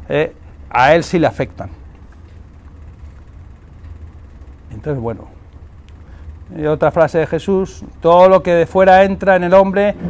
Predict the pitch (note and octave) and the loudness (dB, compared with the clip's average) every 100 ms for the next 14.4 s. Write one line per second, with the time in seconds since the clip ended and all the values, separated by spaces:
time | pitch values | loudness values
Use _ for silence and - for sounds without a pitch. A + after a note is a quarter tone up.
0 | - D3+ D#3 F3+ F#3 - F#3 E3 D#3 - | -10 -6 -2 4 4 4 0 0 -4 0
1 | B3+ G#3 A2+ - - - - - - - | 2 2 0 -6 -20 -20 -20 -20 -20 -20
2 | - - B2+ C3+ - - E3 F3+ F#3+ F#3 | -20 -16 -10 -10 -12 -6 0 2 2 2
3 | F3+ G3 E3 F3 A#2+ G2 - - - - | 2 2 0 -2 -2 -8 -16 -20 -20 -20
4 | - - - A2+ - G3 F#3 E3 D#3 D#3+ | -20 -20 -12 -10 -6 -2 -2 -2 0 4
5 | E3+ F#3+ F3 D#3 F#3 F#3 F#3 F#3 F3 F#3 | 6 6 6 2 4 4 4 2 0 0
6 | G#3 G3 G#3 G#3+ G#3+ - - - - D#3 | -2 0 0 0 -2 -6 -20 -20 -6 -2
7 | E3 - - - D3 C3 - E3+ D3+ D#3 | -2 -6 -18 -16 -16 -8 -2 0 0 -2
8 | C#3+ D3+ - - C3 D3 C#3 C3 D3 D3+ | -2 -6 -14 -14 -8 -4 -4 -4 -4 -4
9 | C#3 - - - - D#3+ E3+ - D3+ - | -6 -10 -20 -12 -4 2 2 2 -4 0
10 | A3+ A#3+ A#3 F#3+ F3 D#3 F#3+ G#3 G3 A3 | 6 6 6 2 0 2 2 2 0 -2
11 | G#3+ E3+ F3 F#3 E3+ E3+ F#3+ - G3+ G3 | -2 -4 0 0 4 4 4 2 -4 -4
12 | - - C#3+ E3+ F#3+ F#3 G3 G3 - D3 | -8 -2 2 2 2 -2 -4 -4 -6 -8
13 | A#2+ D#3+ B2 - - - - - B2+ C3+ | -6 -6 -8 -12 -20 -20 -20 -8 -4 -2
14 | A#2 G2 G#2+ D#3 | -4 -6 -10 -10